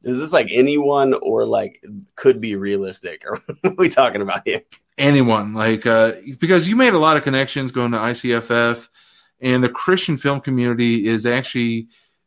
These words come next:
Speaker 2: very easy to get around and meet people. So it could be anybody, living or dead, but just, just kinda throw out a name or a few names that you'd love to be able to work with.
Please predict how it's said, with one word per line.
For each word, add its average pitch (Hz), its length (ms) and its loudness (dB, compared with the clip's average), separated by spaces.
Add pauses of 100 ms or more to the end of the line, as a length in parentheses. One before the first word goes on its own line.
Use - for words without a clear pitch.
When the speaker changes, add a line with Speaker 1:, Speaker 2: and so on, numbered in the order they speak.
(100)
Speaker 2:
very 143 760 2 (380)
easy 165 380 2
to 120 80 0
get 127 160 2
around 127 380 2
and 110 180 -2
meet 170 240 -2
people. 104 380 -8
So 110 380 0 (640)
it 131 200 4
could 151 140 2
be 143 160 4
anybody, 147 580 2
living 135 380 -2
or 135 100 -2
dead, 127 300 2
but 120 80 -4
just, - 280 -8 (260)
just - 180 -10
kinda 147 340 2 (800)
throw 156 240 6
out 143 220 2
a 127 60 -4
name 123 360 -4
or 117 220 -2
a 110 60 -4
few 123 180 -8
names 120 220 -6
that 117 60 -6
you'd 110 160 -8
love 120 320 0
to 110 80 -14
be 113 120 0
able 110 140 -4
to 110 60 -10
work 104 260 -10
with. 60 260 -16